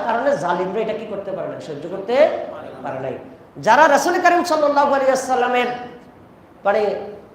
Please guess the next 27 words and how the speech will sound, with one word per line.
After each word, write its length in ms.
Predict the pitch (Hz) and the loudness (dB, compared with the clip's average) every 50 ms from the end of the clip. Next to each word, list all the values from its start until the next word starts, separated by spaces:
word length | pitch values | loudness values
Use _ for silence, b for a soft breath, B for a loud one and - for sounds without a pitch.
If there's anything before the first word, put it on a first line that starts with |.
| - - 156 | -18 -10 -2
নাতি 680 | 175 214 - - 294 269 226 165 - - - - - - - - - - - - - - | 0 0 2 2 2 0 0 0 -2 -6 -10 -12 -16 -18 -20 -20 -20 -20 -20 -20 -4 2
ফাতেমা 320 | 214 226 262 311 214 208 | 2 2 4 4 4 6
রাদিয়াল্লাহু 460 | 302 285 240 247 269 254 247 247 240 240 | 6 6 4 2 2 2 2 2 2 2
তাআলা 240 | 247 233 226 226 | 2 2 4 4
আনহার 380 | 220 220 220 214 196 185 214 214 214 - - - - - - - - | 2 2 0 0 0 0 0 0 0 -4 -8 -12 -16 -20 -20 -20 -14
ছেলে 600 | - - 220 226 220 202 165 - - - - - - - - - - | -6 -4 -2 0 0 0 0 -2 -4 -6 -10 -14 -16 -18 -18 -12 -8
এবং 220 | 165 185 208 180 | -6 -4 -4 2
জান্নাতি 400 | 156 233 247 285 311 349 349 359 | 2 2 4 4 4 2 2 2
যুবকদের 420 | 285 233 294 240 262 226 - 254 247 | 0 0 0 -2 -2 -2 -2 -4 -4
সর্দার 540 | - - 233 196 180 160 - 254 247 208 151 - - - - - - - - - - - | -2 -2 -2 -2 0 2 4 6 6 6 4 2 -2 -8 -10 -14 -16 -20 -20 -20 -10 -2
এই 440 | 196 202 226 214 196 190 - - - - - - - - - | 2 2 2 2 0 -4 -8 -12 -14 -18 -20 -20 -20 -14 -10
হাসা-, 420 | - 170 - 262 269 269 - 285 | -10 -4 0 2 2 2 2 0
হুসাইন 300 | 226 214 - 285 311 339 | -4 0 4 4 6 6
রাদিয়াল্লাহু 420 | 311 311 247 269 269 254 262 254 254 | 6 6 6 4 4 2 2 2 2
তাআলা 160 | 262 240 240 | 2 0 0
আনহুর 200 | 240 247 233 - - | 0 -2 -4 -4 -4
প্রতি 200 | 240 226 226 220 | -4 -4 -4 -4
যে, 280 | 175 196 220 202 156 | -4 -4 -4 -4 -2
যারা 180 | - 185 196 214 | 0 0 0 0
এই 260 | 208 208 208 196 185 | 0 0 0 0 0
অপরাধ, 540 | - - 180 180 202 226 - 240 214 - 190 | 0 0 -2 0 4 6 6 6 6 6 2
এই 120 | 196 180 | 0 0
জুলুম 280 | 165 190 220 226 226 220 | 0 0 -2 -2 -2 -4
করেছে, 340 | 208 190 165 156 - - 147 - - - - - - - - - - - - | -6 -6 -6 -6 -8 -10 -12 -14 -14 -16 -20 -20 -20 -20 -20 -20 -20 -10 -4
তারা 520 | 269 277 294 311 302 269 262 254 - - - - - - - - - - - - - - - - | 0 2 4 6 8 8 6 6 4 0 -2 -6 -10 -14 -18 -20 -20 -20 -20 -20 -20 -20 -12 -4
আল্লাহর 300 | - 190 202 202 220 190 175 | -2 0 2 2 0 0 0
দরবার 260 | 175 208 202 196 220 | 0 0 0 0 -2